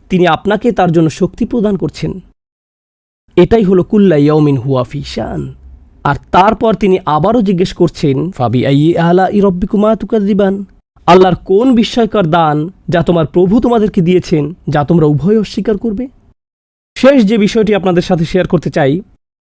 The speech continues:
যে বিষয়টা নিয়ে অনেকেরই কৌতূহল রয়েছে, আল্লাহ মানুষ এবং জিন উভয়কে উদ্দেশ্য করে বলেছেন কুমা, অর্থাৎ দ্বিবচন দিয়ে বোঝানো হচ্ছে মানব এবং জিন উভয় জাতিকে। তো কেন মানুষ এবং জিনের কথা উল্লেখ করা হলো?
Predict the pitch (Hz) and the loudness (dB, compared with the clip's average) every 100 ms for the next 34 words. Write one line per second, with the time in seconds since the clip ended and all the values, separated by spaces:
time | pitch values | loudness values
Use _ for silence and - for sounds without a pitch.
0 | _ _ _ _ _ 151 165 160 - 196 | _ _ _ _ _ 0 2 2 2 2
1 | 202 202 202 170 185 208 208 180 165 190 | 2 2 2 2 2 2 0 0 0 2
2 | 175 147 135 185 247 _ _ _ _ _ | 2 2 0 -4 -4 _ _ _ _ _
3 | _ _ _ _ - 175 175 165 175 233 | _ _ _ _ 4 6 6 4 2 2
4 | 269 156 208 190 185 220 208 196 254 254 | 2 2 2 2 2 2 2 2 2 2
5 | 220 175 - 185 160 139 131 - 147 - | 0 0 -2 0 0 2 0 -2 -8 -10
6 | _ _ _ - 220 151 - _ _ _ | _ _ _ -2 0 0 -6 _ _ _
7 | _ - 170 - 165 170 220 254 262 226 | _ -4 -2 2 2 2 2 2 2 2
8 | 185 156 175 156 139 - 185 - _ 147 | 2 2 2 0 -4 -2 -2 -4 _ -2
9 | 151 165 226 233 - _ - 180 185 156 | 0 2 0 -2 -6 _ -2 0 2 2
10 | 226 214 202 175 240 170 143 139 - - | 2 2 0 0 0 0 -2 -6 -12 -10
11 | - 185 196 208 240 165 190 247 254 220 | -4 -2 0 0 2 2 0 2 2 2
12 | 185 208 233 233 233 220 226 240 226 240 | 2 2 0 -2 0 0 0 0 0 0